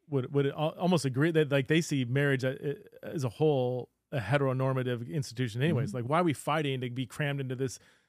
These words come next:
Speaker 1: conservative institution anyway? Like,
Speaker 2: Right.
Speaker 1: let's just
Speaker 2: Yeah.
Speaker 1: do our thing.
Speaker 2: I don't, I don't,
Speaker 1: So,
Speaker 2: I don't
Speaker 1: yeah.
Speaker 2: get it. I, I
Speaker 1: Yeah.
Speaker 2: really don't get it. I, I, again, I think it goes back to that line between acceptance and affirmation.
Speaker 1: Mm-hmm.
Speaker 2: I could accept you. I can love you. I could have you over for the barbecue. We can go do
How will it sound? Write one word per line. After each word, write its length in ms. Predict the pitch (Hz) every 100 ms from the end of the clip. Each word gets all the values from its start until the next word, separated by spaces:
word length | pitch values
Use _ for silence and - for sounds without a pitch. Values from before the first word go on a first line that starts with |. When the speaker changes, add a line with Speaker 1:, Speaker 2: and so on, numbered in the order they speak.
| _
Speaker 1:
conservative 640 | 127 - 151 135 135 120
institution 640 | - 156 - - 135 135 131
anyway? 320 | 160 107 104
Like, 120 | 107
Speaker 2:
Right. 100 | -
Speaker 1:
let's 120 | 120 120
just 180 | 104 _ -
Speaker 2:
Yeah. 200 | 113 95
Speaker 1:
do 120 | 131
our 60 | 120
thing. 160 | 127
Speaker 2:
I 80 | 135
don't, 120 | 220
I 160 | 135 139
don't, 80 | 165
Speaker 1:
So, 40 | 135
Speaker 2:
I 40 |
don't 100 | 160
Speaker 1:
yeah. 40 | 143
Speaker 2:
get 40 | 143
it. 140 | - -
I, 60 | 101
I 180 | 92 101
Speaker 1:
Yeah. 40 | 92
Speaker 2:
really 240 | 120 120
don't 300 | 98 110 95
get 160 | 107 104
it. 80 | -
I, 120 | 110
I, 200 | - 117 -
again, 300 | 110 120 123
I 60 |
think 180 | 95 113
it 80 | 107
goes 200 | 107 95
back 300 | 85 98 -
to 280 | - 104 95 _ _ _
that 280 | 90 98 80
line 500 | 85 95 101 101 95 90
between 520 | 92 - 101 92 78
acceptance 800 | - - - 90 - 110 113 - -
and 120 | 85
affirmation. 640 | 85 - 80 80 92 151 131
Speaker 1:
Mm-hmm. 200 | 127 127 123 -
Speaker 2:
I 80 |
could 120 | 135 101
accept 400 | - 123 123 135
you. 240 | 135 131
I 100 | 87
can 140 | 87 78
love 180 | 110 117
you. 240 | 127 123
I 80 | 76
could 120 | - 87
have 200 | 95 95
you 140 | 101
over 160 | 107 101
for 120 | 98
the 80 | 76
barbecue. 640 | 92 120 120 - 123 123
We 160 | 107 104
can 160 | 90
go 260 | 85 110 110
do 340 | 90 107 104